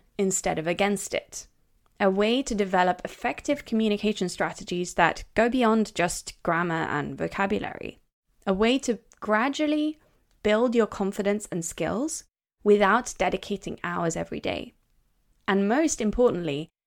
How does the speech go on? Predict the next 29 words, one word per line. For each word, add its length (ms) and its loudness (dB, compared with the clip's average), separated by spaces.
a 60 0
way 500 0
to 200 -2
bring 480 2
your 400 4
unique 480 2
voice 440 2
and 140 0
personality 720 -2
to 140 -6
the 80 -2
conversation 880 -2
instead 480 2
of 240 2
kind 300 2
of 180 2
sounding 440 4
like 200 4
somebody 400 6
else. 480 0
Introducing 800 4
the 80 2
School 440 4
of 80 4
Certainty, 760 0
Abundate's 600 2
group 400 0
coaching 380 0
program 540 -4